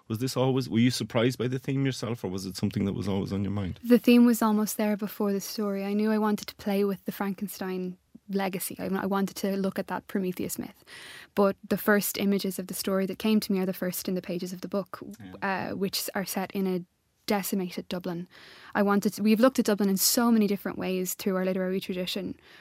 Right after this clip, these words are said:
Speaker 2: but we don't look at it in the future. So much of contemporary Dublin is reflected so beautifully and clearly in Irish literature, and historical Dublin as well. But there are no Dublins as futurist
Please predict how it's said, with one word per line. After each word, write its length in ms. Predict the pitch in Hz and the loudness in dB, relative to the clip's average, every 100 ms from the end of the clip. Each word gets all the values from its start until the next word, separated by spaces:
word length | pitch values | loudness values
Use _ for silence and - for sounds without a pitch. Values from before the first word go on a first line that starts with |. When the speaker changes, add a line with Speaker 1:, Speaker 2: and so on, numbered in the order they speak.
| - | -6
Speaker 2:
but 100 | 214 | -2
we 140 | 190 185 | -2 -4
don't 260 | - 214 226 | 0 0 0
look 220 | 220 202 | 0 -2
at 80 | - | -2
it 140 | 190 - | -6 -4
in 100 | 196 | -4
the 60 | 185 | -4
future. 420 | - 185 - - - _ _ - _ - | -6 -12 -12 -14 -16 _ _ -20 _ -8
So 300 | - 233 226 | 2 6 6
much 160 | 226 | 4
of 80 | 220 | 2
contemporary 500 | - 185 208 196 208 | 0 2 0 0 0
Dublin 320 | 202 190 196 | 0 -2 -2
is 140 | 190 196 | -2 -4
reflected 480 | 185 190 - 202 | -4 -6 -4 -6
so 220 | - 196 180 _ | -2 -4 -4 _
beautifully 800 | - 226 240 269 247 226 196 185 | -6 2 8 8 6 0 -2 -2
and 180 | 185 190 | -4 -6
clearly 500 | - 220 220 220 202 | -2 2 4 4 4
in 80 | 185 | 0
Irish 260 | 180 185 - | -2 -4 -6
literature, 400 | 185 - 190 - | -8 -8 -8 -2
and 140 | - | 0
historical 560 | 220 - 220 220 214 226 | 2 2 4 4 4 0
Dublin 280 | 214 196 190 | 0 -2 -2
as 140 | 190 | -2
well. 280 | 196 185 196 - - - - - | -4 -6 -6 -14 -20 -20 -20 -2
But 160 | - 220 | 0 2
there 160 | 214 | 4
are 100 | 208 | 6
no 580 | 208 208 214 220 214 214 - _ _ _ | 8 6 6 6 4 2 -6 _ _ _
Dublins 600 | 233 208 208 202 196 190 - | 2 4 4 4 4 0 0
as 480 | 196 190 190 180 - - - - - | 2 2 0 -2 -6 -12 -18 -14 -12
futurist 800 | - 240 214 220 190 180 - - | 0 4 6 6 2 0 -2 -4